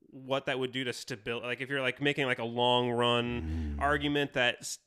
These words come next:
Speaker 1: the, with the stability that removing him from office would bring when you have an
Speaker 2: Right.
Speaker 1: election, that you can remove him from an election less than a year
Speaker 2: Right.
Speaker 1: from now, they're like, "Why go through it?"
Speaker 2: Mm-hmm.
Speaker 1: But then you gotta ask yourself, "Well, if you, this isn't impeachable,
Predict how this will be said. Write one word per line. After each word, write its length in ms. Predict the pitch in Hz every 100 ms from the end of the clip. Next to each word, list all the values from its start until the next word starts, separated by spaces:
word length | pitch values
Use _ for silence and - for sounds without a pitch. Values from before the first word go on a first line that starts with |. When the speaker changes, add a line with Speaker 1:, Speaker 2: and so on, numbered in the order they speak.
| _ -
Speaker 1:
the, 160 | 139 135
with 140 | 143 131
the 100 | 131
stability 680 | - - 117 131 139 143 143
that 160 | 127
removing 380 | 117 117 123 127
him 120 | 127 120
from 180 | 117
office 300 | 110 113 120 117
would 160 | 107
bring 300 | 104 110 120
when 100 | 123
you 60 | 117
have 120 | 123
an 40 | 87
Speaker 2:
Right. 140 | 78
Speaker 1:
election, 580 | 73 123 - - 139 139 - - - _ _
that 80 | 135
you 100 | 127
can 160 | 147 123
remove 280 | 123 139 139
him 60 |
from 140 | 135 135
an 40 | 120
election 360 | 117 127 147 120
less 200 | 123 -
than 100 | 127
a 40 |
year 220 | 110 101 117
Speaker 2:
Right. 140 | 165
Speaker 1:
from 160 | 170 170
now, 340 | 175 180 202 - _ _ _ _ _ _
they're 120 | - 139
like, 160 | 127
"Why 340 | 123 113 120 123
go 180 | 117 113
through 340 | - 113 123
it?" 240 | 143 156 - -
Speaker 2:
Mm-hmm. 400 | 92 82 92 80 78 - _ _ _ _ _ _ _ _ _ _ -
Speaker 1:
But 80 | 160
then 80 | 185
you 60 |
gotta 120 | 185 160
ask 200 | 165 -
yourself, 400 | 156 156 139 -
"Well, 160 | 147
if 180 | 147 -
you, 100 | 160
this 200 | 147 180
isn't 240 | 196 180 190
impeachable, 800 | 147 - 190 - 135 113 104 107